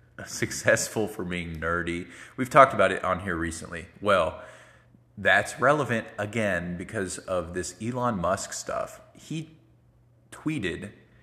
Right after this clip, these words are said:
yesterday, or the day before, that he was going to do a live stream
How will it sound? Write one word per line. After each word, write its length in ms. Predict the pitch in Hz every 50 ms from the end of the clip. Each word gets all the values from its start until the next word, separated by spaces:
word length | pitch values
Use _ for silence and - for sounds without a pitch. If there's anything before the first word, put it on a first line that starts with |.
| _ _ _ _ -
yesterday, 760 | 98 104 123 135 - - - - - - - - - - - - - _ _ _ _ _ _ _ _ _ - 98 98 - -
or 180 | 98 95 92 85
the 140 | 80 85 87
day 240 | 82 82 104 120
before, 540 | 123 123 120 - - 117 110 95 85 82 85
that 140 | 85 - -
he 120 | 92 107
was 160 | 113 113 104 -
going 260 | 113 104 101 101 98
to 80 | 95
do 220 | 92 98 95 92 85
a 0 |
live 500 | 82 82 85 87 95 110 117 117 113 -
stream 600 | - - - - 113 110 104 95 87 85 85 82